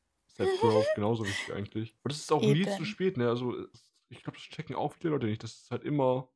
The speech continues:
Speaker 1: dass man immer noch irgendwie wachsen kann
Speaker 2: An
Speaker 1: und
Speaker 2: sich
Speaker 1: immer sich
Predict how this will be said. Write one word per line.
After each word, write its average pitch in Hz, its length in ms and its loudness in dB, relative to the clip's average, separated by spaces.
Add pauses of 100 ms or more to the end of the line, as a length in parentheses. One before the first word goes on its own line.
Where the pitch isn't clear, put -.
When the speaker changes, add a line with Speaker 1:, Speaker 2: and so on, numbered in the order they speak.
(180)
Speaker 1:
dass - 120 -20
man - 80 -8
immer 131 240 2
noch 123 140 0
irgendwie 120 380 -2 (100)
wachsen 120 320 -2
kann 117 420 -2
Speaker 2:
An - 60 -4
Speaker 1:
und 226 100 -4
Speaker 2:
sich - 120 -6
Speaker 1:
immer 127 160 2
sich 113 40 2